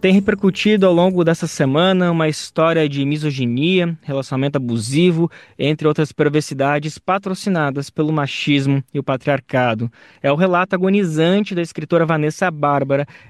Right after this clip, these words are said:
ela que é autora dos livros Casa Amarela e Três Camadas de Noite. Bom, nesse relato, a Vanessa Bárbara fala sobre as violências que ela viveu num casamento que ela teve com outro escritor famoso.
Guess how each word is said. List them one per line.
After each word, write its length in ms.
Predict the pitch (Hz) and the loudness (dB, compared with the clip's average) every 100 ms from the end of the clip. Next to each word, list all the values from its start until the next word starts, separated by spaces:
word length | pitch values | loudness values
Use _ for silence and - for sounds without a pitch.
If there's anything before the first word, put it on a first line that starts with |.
| - | -2
ela 300 | 143 147 131 | 0 0 -2
que 180 | - | -2
é 40 | 143 | 0
autora 440 | 127 117 143 139 | 0 0 0 0
dos 220 | 127 131 | -2 -4
livros 500 | 120 139 135 131 127 | 0 -2 -2 -4 -6
Casa 240 | - 143 143 | -4 -2 -2
Amarela 560 | 143 131 127 151 165 160 - - | -2 0 2 2 -2 -6 -12 -10
e 100 | 135 | -8
Três 400 | - 151 165 170 | -2 0 2 0
Camadas 520 | 165 151 143 143 143 | -2 0 0 0 0
de 100 | 156 | 2
Noite. 640 | 147 117 107 98 - - - - - | 2 0 -2 -4 -12 -16 -18 -18 -2
Bom, 220 | 131 101 110 | 0 0 -4
nesse 280 | 120 135 156 | -6 -4 -2
relato, 680 | 123 113 135 143 120 120 113 | -2 0 2 0 -2 -6 -4
a 240 | 117 117 | -2 0
Vanessa 380 | 117 123 123 123 | 0 0 0 0
Bárbara 500 | 123 135 127 123 120 | 2 0 0 0 -2
fala 500 | - 135 139 139 143 - - | -2 0 2 2 0 -4 -14
sobre 260 | - 143 156 | -4 0 0
as 80 | |
violências 800 | 151 185 180 160 202 226 220 - | 2 0 2 0 0 -2 -6 -10
que 100 | - | -4
ela 160 | 165 165 | 0 2
viveu 360 | 170 151 156 | 0 2 2
num 160 | 170 180 | 2 0
casamento 680 | 180 165 190 165 143 151 170 - _ | -2 0 0 0 0 -2 -8 -14 _
que 60 | 190 | -2
ela 140 | 185 | 0
teve 240 | 185 185 196 | 0 -2 -2
com 200 | 202 185 | 0 2
outro 340 | 196 285 262 | 2 0 -2
escritor 400 | 247 214 202 185 | -6 -6 -2 -2
famoso. 580 | 202 214 160 143 123 | 2 2 4 4 2